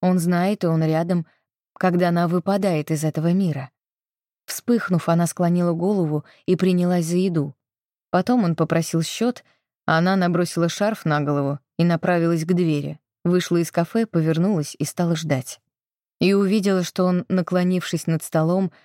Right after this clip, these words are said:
чтобы положить деньги, незаметно сунул в карман ложку. Потом они лежали в постели и дремали, сбросив простыни. Легкий ветерок обдувал его тело и шевелил волосы на его груди, а в воздухе словно витал едва слышный шепот,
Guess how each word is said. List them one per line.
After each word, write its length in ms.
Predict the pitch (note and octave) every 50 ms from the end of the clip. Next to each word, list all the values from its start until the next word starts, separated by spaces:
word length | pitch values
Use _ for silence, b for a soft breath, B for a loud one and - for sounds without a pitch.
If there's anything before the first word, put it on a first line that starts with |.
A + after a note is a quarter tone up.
| b b
чтобы 320 | - - F#3+ F3+ D#3+ D#3
положить 420 | - - D#3+ D#3+ D#3+ D3+ E3 D#3 D#3
деньги, 360 | D#3 F#3+ G#3 G#3 G3+ E3 D#3
незаметно 640 | D3 D3+ D#3 D#3 D#3+ E3+ F3 F#3+ A3 A3 - E3+ D#3+
сунул 360 | - - - E3+ E3+ E3 D#3+
в 80 | D3 -
карман 420 | - D#3 D3+ D3+ D3+ D3+ D3+ D#3+
ложку. 520 | E3 D#3+ D3+ C3+ C3+ - - - - C#3+ - - _ _ _ _ _ _ _ _ _ _ _ _ _ _
Потом 320 | - E3+ E3 - E3 D#3+ D#3+
они 260 | D#3 D#3+ D#3+ D#3+ D#3
лежали 300 | D#3 D3+ E3 D#3+ D#3 D#3+
в 100 | D3+ -
постели 500 | - D#3+ D#3 - - - E3+ E3 D#3+ D3+
и 60 | D3+
дремали, 480 | D3 E3 E3+ E3+ E3 D#3+ D3+ D3 D3 D3
сбросив 460 | C#3 C#3 D3+ D3 D3 - - C#3+ -
простыни. 580 | _ - C#3+ C3+ - - - D3 D3 D3+ D3 - _ _ _ _ _ _ _ _ _ _ _
Легкий 400 | - F3+ E3+ E3 D#3 - - D#3
ветерок 420 | D3+ D#3+ D3+ - E3 F3+ F3 - -
обдувал 420 | D3+ D3+ D#3 D#3+ D3+ D#3+ D#3 D#3
его 240 | D#3 D#3 D3+ D3+ D#3
тело 360 | - - - F#3+ F3+ D#3+ D3 b b b b b b
и 80 | - E3+
шевелил 480 | - - F3+ E3 E3+ F3 F3+ F3 E3+
волосы 460 | E3 E3 F3 F3+ F3 E3 - - - D#3+
на 100 | D#3+ E3
его 220 | D#3+ D#3 D#3+ E3
груди, 520 | D#3+ D#3+ E3+ F#3 E3+ F3+ F3 D#3 C3 B2 - _ _ _ _ _ _
а 120 | - D#3+ D#3
в 40 |
воздухе 500 | D#3 E3 F3+ G#3 F#3+ - D#3 C#3 - D3+
словно 360 | C#3 - D#3 D3+ D3+ D#3 D#3 D3+
витал 300 | D#3 D#3 - E3 D#3+ D#3+
едва 300 | D#3 D#3 D#3 D3+ D#3+ D#3
слышный 440 | - - E3 D#3 - - - D#3
шепот, 420 | D3 - - D#3+ D#3 - D#3 -